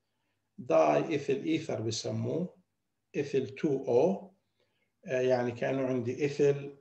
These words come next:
أكسجين، إيثيل، هذا داي إيثيل إيثر بسموه، بيختصروه إيثيل تو أو،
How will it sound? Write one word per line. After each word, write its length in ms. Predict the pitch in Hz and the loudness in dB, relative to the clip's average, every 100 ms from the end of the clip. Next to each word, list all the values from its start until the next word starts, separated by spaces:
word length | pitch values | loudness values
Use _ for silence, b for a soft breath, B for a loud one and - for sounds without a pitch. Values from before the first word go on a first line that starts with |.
| - | -6
أكسجين، 760 | 139 - 139 135 135 131 127 - - | -4 -2 -4 -2 0 -2 -4 -12 -2
إيثيل، 340 | 139 - 101 104 | 0 0 -4 -2
هذا 240 | 156 151 | 0 0
داي 220 | 147 147 | 2 2
إيثيل 380 | 160 143 143 135 | 2 0 -2 0
إيثر 380 | 165 151 139 117 | -2 -2 -2 -2
بسموه، 480 | 110 - 113 117 147 | -4 -4 -4 -2 -2
بيختصروه 580 | 156 - 160 190 175 165 | -2 -2 0 4 4 4
إيثيل 360 | 147 147 135 | 0 -2 -2
تو 120 | - | -4
أو، 520 | 135 127 120 147 - | -4 0 2 2 -2